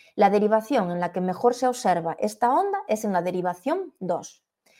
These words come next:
La duración de la onda P tiene que ser menor o inferior a cero coma un segundos, que esto, viéndolo en cuadritos del electrocardiograma,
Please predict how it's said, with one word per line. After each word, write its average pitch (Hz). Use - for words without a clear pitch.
La 202
duración 220
de 311
la 285
onda 277
P 170
tiene 240
que 214
ser -
menor 202
o 185
inferior 190
a -
cero 269
coma 208
un 339
segundos, 170
que 202
esto, 196
viéndolo 175
en 180
cuadritos 180
del 165
electrocardiograma, 180